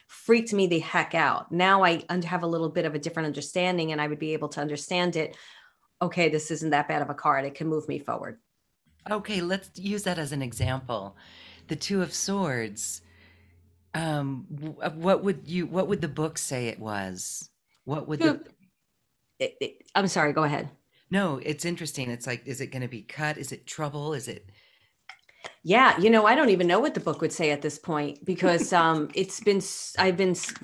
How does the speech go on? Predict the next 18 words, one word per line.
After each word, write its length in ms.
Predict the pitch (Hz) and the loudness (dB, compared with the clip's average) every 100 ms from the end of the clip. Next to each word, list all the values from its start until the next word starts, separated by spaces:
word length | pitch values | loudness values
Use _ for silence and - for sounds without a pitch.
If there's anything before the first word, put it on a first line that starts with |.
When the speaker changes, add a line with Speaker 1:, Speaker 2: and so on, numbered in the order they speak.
| - | -4
Speaker 1:
created 380 | 202 196 175 | 2 4 2
such 200 | - 196 | -2 -4
a 60 | 180 | 0
dialogue 460 | 170 170 202 170 160 | 4 6 6 4 4
myself 360 | 147 - 226 | 0 2 0
with 80 | - | 0
the 60 | - | -2
cards, 260 | 151 147 | -2 -2
but 140 | - 180 | -4 -2
swords 340 | - 240 262 | 4 4 6
are 80 | 285 | 4
about 280 | 226 175 - | 4 2 4
thoughts. 580 | 151 151 254 - - - _ _ _ 147 | 6 6 4 -8 -14 -18 _ _ _ -6
Speaker 2:
Mm. 260 | 139 135 | -6 -6
Speaker 1:
Twos 360 | 127 240 254 254 | 0 2 4 6
are 80 | 233 | 6
about 260 | 202 180 | 6 4
duality. 800 | - 170 156 165 185 226 254 277 | 4 4 6 4 4 2 0 -4